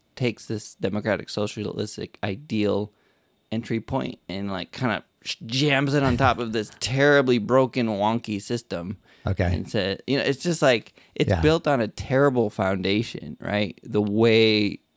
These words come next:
Speaker 1: insurance has always worked and the way healthcare has always worked in the U S, which is very capitalistic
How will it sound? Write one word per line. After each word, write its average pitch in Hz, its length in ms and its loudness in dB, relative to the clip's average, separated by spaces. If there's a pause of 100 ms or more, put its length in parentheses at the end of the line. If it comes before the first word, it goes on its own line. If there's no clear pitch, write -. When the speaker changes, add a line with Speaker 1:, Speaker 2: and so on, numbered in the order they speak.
(120)
Speaker 1:
insurance 117 520 0
has 101 100 -6
always 107 440 4
worked 87 300 -6
and 92 100 -6
the 92 60 -4
way 95 220 -2
healthcare 85 500 -6
has - 100 -6
always - 300 -6
worked - 300 -12
in - 140 -12
the - 160 -8
U 95 120 -6
S, 95 220 -12 (340)
which - 220 -4
is 135 100 -4
very 135 320 4
capitalistic - 1200 -4